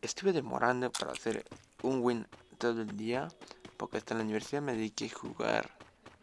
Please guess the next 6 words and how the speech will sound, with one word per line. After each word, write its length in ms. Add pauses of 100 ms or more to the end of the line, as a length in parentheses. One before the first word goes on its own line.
(300)
Así 240
que, 440 (380)
valor 280
en 60
este 260
vídeo. 400